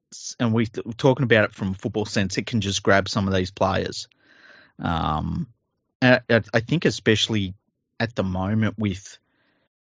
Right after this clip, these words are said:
everything is so charged because of the lockdowns and covid and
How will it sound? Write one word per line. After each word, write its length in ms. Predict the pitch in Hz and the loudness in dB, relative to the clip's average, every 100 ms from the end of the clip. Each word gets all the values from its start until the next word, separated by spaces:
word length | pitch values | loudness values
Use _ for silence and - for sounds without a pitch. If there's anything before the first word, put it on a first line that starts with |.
| - | 0
everything 560 | 135 160 202 - 196 151 | 2 2 -2 0 2 2
is 120 | 110 | 0
so 300 | - 110 107 | 2 4 4
charged 1000 | - - - 90 92 92 87 - - - | 2 -2 2 2 2 0 -2 -4 -8 -6
because 420 | 98 - 110 98 | -10 -4 -2 0
of 140 | 101 90 | -2 0
the 100 | 95 | 2
lockdowns 680 | 92 95 - 104 98 98 101 | 2 0 2 0 2 0 -2
and 120 | 92 | -4
covid 800 | - 101 95 98 101 101 101 95 | 0 2 4 4 2 2 2 0
and 200 | 92 | -4